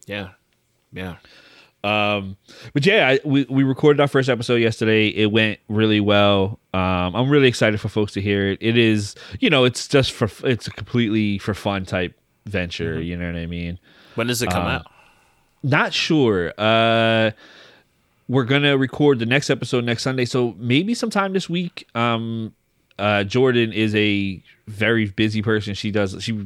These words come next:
Speaker 2: does, she's, like, a producer on a couple other podcasts.
Speaker 1: Mm-hmm.
Speaker 2: Um, so, you know, I'm, I'm assuming that she's, like, taking this one very light, considering, like, this is a completely, like, <laughs> for free venture. Like, this is just for us to have some fun.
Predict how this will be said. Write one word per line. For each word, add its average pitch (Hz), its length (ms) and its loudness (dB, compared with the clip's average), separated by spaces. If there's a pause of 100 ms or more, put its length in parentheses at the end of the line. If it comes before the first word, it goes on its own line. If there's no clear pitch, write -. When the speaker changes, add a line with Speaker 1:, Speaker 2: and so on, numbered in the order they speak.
Speaker 2:
does, 107 220 -6
she's, 127 140 -6
like, 107 100 -4
a 104 40 -6
producer 104 380 -4
on 95 80 -2
a 87 60 -4
couple 92 440 -4
other 101 220 -2
podcasts. 85 600 -8 (160)
Speaker 1:
Mm-hmm. 120 440 -8
Speaker 2:
Um, 90 400 0 (340)
so, 95 760 -2 (160)
you 120 160 -2
know, 87 340 -4 (160)
I'm, 101 260 -2
I'm 107 160 -6
assuming 110 500 -4
that 98 120 -4
she's, 98 260 -6
like, 90 300 -4
taking 101 360 -4
this 98 180 -6
one 92 160 -4
very 95 320 -2
light, 95 280 -2
considering, 95 540 -4
like, 92 220 -4
this 95 200 -8
is 92 140 -8
a 92 60 -12
completely, 98 560 -4
like, 104 260 -2
<laughs> - 140 -14
for 143 200 2
free 127 520 0
venture. 98 580 -4
Like, 90 200 -6
this 98 200 -10
is 95 80 -10
just 104 240 -4
for 98 140 -6
us 92 160 -8
to 92 100 -10
have 87 180 -6
some 82 160 -14
fun. 82 340 -10